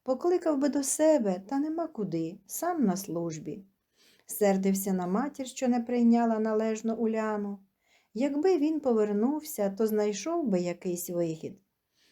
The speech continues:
Але вирішив покликати дружину до себе. Утім, від далекого родича довідався, що на той час вона вже вийшла заміж. Перестала на листи відповідати, і мати приховала правду. Розлючений Михайло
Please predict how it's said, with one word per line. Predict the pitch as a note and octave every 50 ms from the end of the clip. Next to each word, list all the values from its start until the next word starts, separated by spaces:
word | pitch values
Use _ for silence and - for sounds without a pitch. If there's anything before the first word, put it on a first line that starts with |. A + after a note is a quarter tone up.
| _ _ -
Але | - A3+ A3+ A3+ A3
вирішив | A#3+ F4 F#4 F4+ F4 D#4+ E4 - D#4+ D#4 D#4 -
покликати | A3+ G#3 G3 G3 F#3 G#3+ B3+ - A#3+ A#3 - A#3+
дружину | A3 G3 F#3 F3 D#3+ - F3 E3+ F3 F#3
до | F#3+ G3 A#3+ A#3+
себе. | - - - E3+ D#3+ D3+ - - - - - _ _ _
Утім, | - F#3+ F3+ - - - - A#3+ C#4+ C#4+ A#3+
від | A3 G#3 F#3+
далекого | G3 G3 A3+ D4 D#4 D4+ - A3+ G3+ G3 G#3
родича | B3+ C4 A#3+ B3 A#3 A#3 A#3+ A3
довідався, | F#3+ F#3+ F#3 G3+ C#4 D4+ C4+ B3+ A3 G#3 G3 - G3 F#3 F#3 - - - - - _
що | - - - A#3
на | A#3 A#3 A3+
той | A3+ - A#3+ A3 G3+
час | - - A3+ B3+ C#4+ D4+ D4 -
вона | A#3+ G#3 G3 F#3+ F#3
вже | F3 F3+ F3+ F3
вийшла | F3 G#3 C#4 D4+ - - - B3+ B3
заміж. | A#3 - G3 F3 E3 D#3+ - - - - - - _ _ _ _ _ _ _ _ _ _ _ _ _ _ _ _
Перестала | - F#3+ F#3+ F#3+ F#3+ - G3+ F#3+ F#3 F3
на | F3+ E3+ E3
листи | E3 D#3+ D#3 - - - - C#4+ D4+
відповідати, | D4 C4+ - _ - B3+ B3 B3 A3+ A3 A3+ A3+ A3+ A3 A3+ - G#3 G#3 G#3 _ _ _ _ _ _ _ _ -
і | A3+ A3
мати | G#3+ A#3 D#4+ F4 F4 - D#4 D4
приховала | - F#3+ F#3 F#3 - F#3+ F3 F3 F3+ G#3 A3 A3 G#3
правду. | - - E3 D#3+ C#3 G2+ - - - - - - - _ -
Розлючений | F3+ F#3+ F#3+ F#3+ G3 F#3+ F#3+ F#3+ - G3 F#3 F#3 F#3+ F#3+
Михайло | F#3 G3 G3 G3 - D4 D#4 D#4+ D4+ C4 G3 F3 E3+